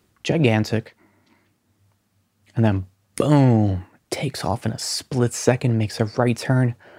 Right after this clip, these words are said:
gone. I caught, like, a second footage like, one second of this thing right before it disappeared behind the trees, off in the distance.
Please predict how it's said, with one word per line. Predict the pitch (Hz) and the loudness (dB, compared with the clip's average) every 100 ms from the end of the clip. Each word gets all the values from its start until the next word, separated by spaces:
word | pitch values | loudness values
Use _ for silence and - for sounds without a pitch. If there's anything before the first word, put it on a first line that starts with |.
| - - 110 | -20 -8 -6
gone. | 104 117 113 120 104 98 95 - _ _ _ _ _ _ _ | 2 4 6 4 2 0 -4 -12 _ _ _ _ _ _ _
I | 113 | -6
caught, | - - | -2 -2
like, | 104 | -2
a | - | -6
second | - - 117 - 107 | -10 0 0 2 -2
footage | - - 110 98 98 - - _ _ _ | -2 0 2 2 -4 -10 -14 _ _ _
like, | - 196 | -6 0
one | 214 190 | 2 2
second | - 127 117 110 110 - - | 2 0 0 -2 -4 -8 -4
of | 113 | -2
this | 117 - | -2 -2
thing | 123 120 | -2 0
right | - 196 | -2 -2
before | 180 - 131 | -2 0 0
it | 120 - - - _ | 0 -4 -20 -20 _
disappeared | 120 - 117 113 | -2 -2 0 -2
behind | 113 117 | 2 0
the | 104 | 0
trees, | - 107 101 - | -2 0 0 -4
off | - 160 - | 0 0 0
in | 117 | -4
the | |
distance. | 107 104 - - | -4 -10 -16 -20